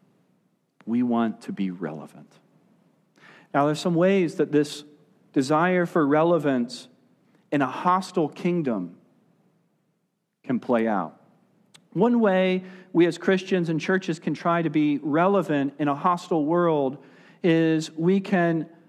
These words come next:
adopt some of the practices of the worldly kingdom into how we think of and do church. We can want to be relevant, and so our style of worship and music, and we can set up a way of doing church that's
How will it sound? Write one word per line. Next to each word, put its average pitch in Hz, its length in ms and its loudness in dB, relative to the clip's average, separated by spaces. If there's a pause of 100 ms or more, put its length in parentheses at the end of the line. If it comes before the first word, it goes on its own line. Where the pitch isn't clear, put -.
(140)
adopt 180 540 0
some 170 180 -6
of 156 60 -4
the 147 60 -2
practices 196 800 -4 (140)
of 131 260 0
the 131 60 -2
worldly 123 420 0
kingdom 113 420 -2
into 147 200 -2
how 190 260 -4
we 185 120 -2
think 175 280 -6
of 147 200 -4
and 139 120 -6
do 131 160 -4
church. - 560 -10 (1800)
We 156 140 0
can 170 140 0
want 190 160 2
to 202 60 0
be 196 120 0
relevant, 180 560 0
and 165 140 -4
so 180 300 0
our 165 120 0
style 175 640 -2
of 160 340 -2
worship 170 560 -2
and 143 200 -4
music, 175 420 -2
and 147 80 -2
we 151 80 -2
can 151 140 -6
set 220 360 -4
up - 280 -2 (200)
a 160 80 0
way 190 140 2
of 165 140 -4
doing 202 280 0
church 226 460 -6
that's 170 160 -6